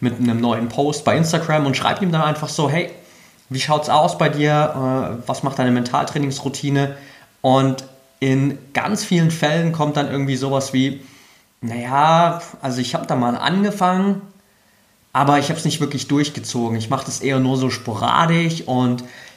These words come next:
ich war mir zwischendrin auch nicht mehr ganz so sicher, ob das genau das Richtige ist, ob ich vielleicht noch was anderes machen soll.“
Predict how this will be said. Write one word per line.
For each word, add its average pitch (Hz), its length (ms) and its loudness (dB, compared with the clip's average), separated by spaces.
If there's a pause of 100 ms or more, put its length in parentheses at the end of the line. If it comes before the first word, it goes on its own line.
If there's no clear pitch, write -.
(280)
ich - 100 -14
war 123 100 2
mir 127 100 2
zwischendrin 143 480 -2
auch 127 140 2
nicht 127 140 -4
mehr 127 100 2
ganz 120 260 0
so 123 80 -4
sicher, 147 380 0
ob 139 100 0
das 127 160 -6
genau 127 300 2
das 117 180 -2
Richtige 165 420 -2
ist, 160 280 2
ob 113 160 -4
ich - 260 -4
vielleicht 127 420 -2
noch 107 200 -8
was 113 100 -8
anderes 175 500 2
machen 147 360 0
soll.“ 143 420 0